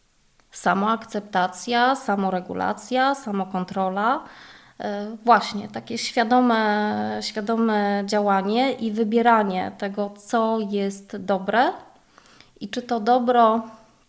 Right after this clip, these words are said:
też kierunkuje nas, tak? Czy to jest wyłącznie mój czubek nosa, czy jednak to dobro drugiego człowieka, który jest, e, obok mnie, przez przypadek nie jest większym jeszcze dobrem dla mnie, e, bo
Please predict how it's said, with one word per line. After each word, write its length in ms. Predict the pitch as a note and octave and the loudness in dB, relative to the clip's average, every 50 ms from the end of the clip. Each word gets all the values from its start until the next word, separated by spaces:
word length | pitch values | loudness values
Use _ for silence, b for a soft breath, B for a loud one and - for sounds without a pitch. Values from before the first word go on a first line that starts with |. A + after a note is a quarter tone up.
| _ _ _ _ _ _ _ - - - G3 | _ _ _ _ _ _ _ -20 -12 -10 -8
też 220 | G3 A3+ G#3 - - | -6 -4 -6 -4 -2
kierunkuje 640 | B3 A#3+ A3 A3+ A3 A3 - B3+ B3+ A#3 G3 F#3+ G3 | 0 0 2 2 0 0 0 0 2 2 2 0 0
nas, 300 | G3+ - - - - - | -2 -6 -6 -8 -6 -2
tak? 340 | - A3+ A#3+ B3 - - | 0 0 0 0 -2 -8
Czy 100 | - G#3+ | -14 -12
to 120 | G3+ - A3 | -8 -4 -4
jest 240 | G#3+ G#3 G#3 G#3+ G#3 | -4 -4 -4 -4 -2
wyłącznie 540 | A3+ A3+ A3+ A3+ A3+ A3+ - A#3 A3 A3 | 0 2 2 2 2 0 -2 -2 0 0
mój 220 | G#3+ A3+ A3+ A3 A3 | 2 2 2 0 0
czubek 360 | - G3+ G3 G#3 G3+ G3 - | -4 -6 -6 -6 -6 -4 -4
nosa, 480 | G3+ G3+ G3 - - A#3 B3 C#4+ E4+ G4 - - B B B B B B B B B B _ _ | -6 -4 -4 -2 0 2 4 4 2 0 -4 -10 B B B B B B B B B B _ _
czy 140 | - A#3+ A#3 | -10 -6 -4
jednak 720 | A3 A3 G#3+ G#3 A3 A3 G#3+ A3 A#3 A#3 - - - - G#3+ G#3+ - | -2 -2 -2 0 0 2 2 2 0 0 -4 -10 -10 -10 -10 -8 -8
to 100 | A3 G3+ | -8 -2
dobro 340 | G3 A3+ A3+ G#3+ A#3 A#3 A3 | 0 0 0 2 0 -2 -2
drugiego 400 | G#3+ G#3+ G#3+ G#3 G#3+ G#3 A3 G#3+ | -4 -4 -4 -4 -4 -4 -4 -6
człowieka, 460 | - - G#3+ G#3 G3+ G3+ G3+ G#3 G#3 | -6 -6 -6 -4 -4 -4 -4 -4 -6
który 260 | G#3 - - G#3+ G#3 | -8 -8 -8 -6 -4
jest, 320 | G#3 G#3 G#3 G#3 G#3 - G#3 | -4 -2 -2 -2 -2 -2 -4
e, 560 | G#3 G#3+ G#3+ - G#3+ G#3+ G#3+ G#3 G#3 G#3 - - | -4 -4 -4 -4 -6 -6 -6 -6 -6 -6 -4 -4
obok 400 | G#3+ G3+ G#3+ G#3+ G#3+ - - A3 | -4 -2 -4 -4 -6 -6 -6 -4
mnie, 460 | G#3+ G#3 G3+ G3 F#3+ G#3+ A#3 C4+ C#4 B B B B B B - | -2 -2 -2 0 0 0 0 -2 -2 B B B B B B -8
przez 200 | - C#4 C#4 - | -6 -6 -6 -6
przypadek 580 | - - A#3+ - - A4 A4+ E4+ C4 B3 - | -8 -10 -6 -2 0 2 4 4 2 2 0
nie 160 | D4 D4+ E4 | 0 0 0
jest 200 | E4+ E4+ D4 C4+ | 0 0 0 0
większym 400 | C#4 D4+ D4+ D#4 D4+ - C#4+ B3+ | 2 2 2 0 0 0 0 2
jeszcze 240 | B3 C4+ C4 C4 A#3+ | 2 2 2 0 0
dobrem 360 | G#3+ A#3 G#3+ G#3+ A3+ A3 A3 | 0 0 0 0 0 0 0
dla 200 | A3 C4 E4+ G4+ | 2 4 4 4
mnie, 340 | D#4 A#3 G3+ G3 F#3 F#3+ G#3 G3 - - A#3+ | 4 4 2 2 0 -2 -4 -6 -8 -8 -4
e, 600 | G#3+ G#3+ G#3 G#3 G3+ G3+ G3+ G3+ G3+ G#3 G#3+ G#3 G#3 - - - | -2 0 0 2 2 2 2 2 0 0 0 -2 -4 -8 -6 -6
bo 180 | A#3+ G#3+ A3+ | -4 -2 0